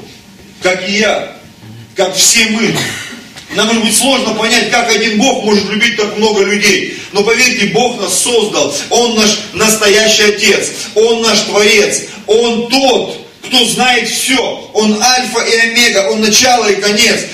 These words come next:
Его сердце безгранично. Поэтому у него есть такая способность любить всех. Я слышал от разных людей, как однажды Бог с ними проводил такой фокус.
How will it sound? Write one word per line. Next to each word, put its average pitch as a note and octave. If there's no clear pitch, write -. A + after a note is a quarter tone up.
Его A3+
сердце B3+
безгранично. A#3+
Поэтому A3
у G#3+
него G#3
есть A3+
такая F#3+
способность -
любить D3
всех. C#3
Я G3+
слышал G#3
от G3
разных G#3
людей, G#3
как -
однажды F3
Бог G3+
с -
ними F3+
проводил E3
такой -
фокус. -